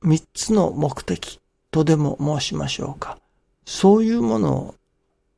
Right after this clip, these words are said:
いただくのですけれども、それは確かにおかげをいただく、神様のおかげをいただく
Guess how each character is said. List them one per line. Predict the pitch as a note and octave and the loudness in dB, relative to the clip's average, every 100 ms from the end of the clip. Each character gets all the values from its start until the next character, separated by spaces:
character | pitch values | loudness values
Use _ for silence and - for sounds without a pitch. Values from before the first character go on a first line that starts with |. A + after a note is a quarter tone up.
| _ - | _ -8
い | |
た | - B2+ | -4 -4
だ | B2 | -4
く | E2 | -4
の | D#2 | -4
で | - | -6
す | - - | -8 -10
け | - | -12
れ | - | -14
ど | - - | -18 -20
も、 | - - _ _ _ _ _ _ _ _ _ _ _ | -20 -20 _ _ _ _ _ _ _ _ _ _ _
そ | - C#3 | -4 0
れ | C#3+ | 0
は | D3 C3 - - - - | 0 -6 -14 -16 -18 -4
確 | - G3 - | 0 0 -2
か | C#3 | -4
に | A#2 - - _ _ _ _ _ _ _ _ _ _ _ _ _ - | -4 -8 -12 _ _ _ _ _ _ _ _ _ _ _ _ _ -10
お | A2 | -4
か | B2+ D3 | -2 0
げ | E3 | 0
を | - - | 0 -2
い | |
た | - - | -4 -8
だ | - | -8
く、 | - - _ _ - | -14 -20 _ _ -6
神 | - F3 | -2 0
様 | C#3+ C#3+ C#3 | 0 0 0
の | E3 D#3+ | 0 -2
お | C#3 | -2
か | F3+ | -2
げ | G#3+ | -2
を | A#3 - | -2 -2
い | G3+ | -4
た | - | -6
だ | - C#3 | -8 -8
く | - - | -10 -20